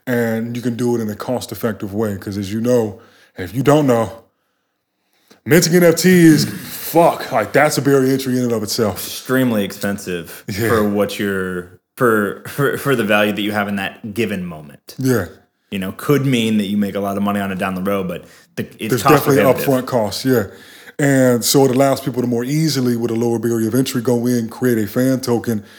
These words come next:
Speaker 1: And Portugal the Man actually went and did this
Speaker 2: Hey.
Speaker 1: recently. And, um, you know, I was talking to my homeboy, uh, the drummer, about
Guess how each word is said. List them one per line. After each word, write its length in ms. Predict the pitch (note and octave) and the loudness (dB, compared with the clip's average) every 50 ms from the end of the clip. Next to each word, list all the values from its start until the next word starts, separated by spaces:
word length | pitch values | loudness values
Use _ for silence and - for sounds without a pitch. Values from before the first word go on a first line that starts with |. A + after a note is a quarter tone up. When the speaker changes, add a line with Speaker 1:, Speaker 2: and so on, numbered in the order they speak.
| - - - - - | -20 -20 -20 -8 -4
Speaker 1:
And 640 | C#3 C3 B2+ A#2+ A#2 A#2 A2+ A2+ A2 G#2+ G#2 - - - _ _ _ _ _ - - _ _ _ _ _ _ _ - | 0 2 2 2 2 0 0 -2 -2 -2 -4 -6 -8 -12 _ _ _ _ _ -20 -20 _ _ _ _ _ _ _ 0
Portugal 420 | - E3 D#3+ D#3+ D#3 C#3+ C3 C3+ A#2 | 2 2 2 2 0 -4 -2 -2 -2
the 100 | A2+ A2+ | -2 -2
Man 420 | B2 C#3+ D3 C#3 B2 A2+ A2 G#2+ | -2 0 0 0 -2 -2 -6 -6
actually 360 | A#2 A#2 A2+ G#2+ - B2 A#2+ | -8 -8 -8 -8 -6 -4 -4
went 160 | A#2 A#2 A2+ G#2+ | -2 -2 -4 -4
and 80 | G#2 | -4
did 200 | G#2+ A#2 A2+ G#2+ - | -4 -4 -4 -4 -4
this 280 | A2+ A2+ G#2+ - - | -4 -4 -4 -4 -6
Speaker 2:
Hey. 240 | - - - - - - - - | -8 -10 -12 -14 -16 -18 -14 -10
Speaker 1:
recently. 600 | A#2 A#2+ A2+ - - B2+ A#2+ A2+ A2+ A2+ A2 G#2+ - _ _ _ _ _ _ - | -8 -6 -4 -4 -4 -4 -4 -2 -2 -4 -4 -6 -8 _ _ _ _ _ _ -6
And, 640 | B2+ A#2+ A#2 A2+ A2+ A2 A2 A2 G#2+ G#2+ G#2 A#2 | -4 -4 -2 -2 -2 -2 -2 -2 -4 -4 -4 -4
um, 300 | A2+ A2 G#2+ G#2+ G#2 G#2 | -4 -2 -2 -4 -4 -4
you 60 | A2 A2 | -4 -4
know, 60 | G#2 | -4
I 40 | G2+ | -4
was 100 | G2+ - | -6 -6
talking 180 | - A#2+ A2 G#2+ | -6 -6 -6 -4
to 80 | A2 A2 | -4 -2
my 80 | A2 G2+ | -2 -2
homeboy, 560 | A2 A2 A2+ A2 A2 A2 A2 A2 A2 - - | -2 -4 -4 -2 -2 -2 -2 -2 -4 -6 -8
uh, 260 | A2+ G#2+ G#2 G2+ G2+ - | -8 -8 -8 -8 -8 -10
the 80 | - G#2 | -12 -6
drummer, 360 | - C3 C3+ C3+ B2 A2 A2 A#2 | 0 2 2 4 2 0 -2 -4
about 480 | A2+ G2+ A2+ G#2+ G#2 G2+ - - - | -4 -2 -2 -2 -2 -4 -8 -16 -20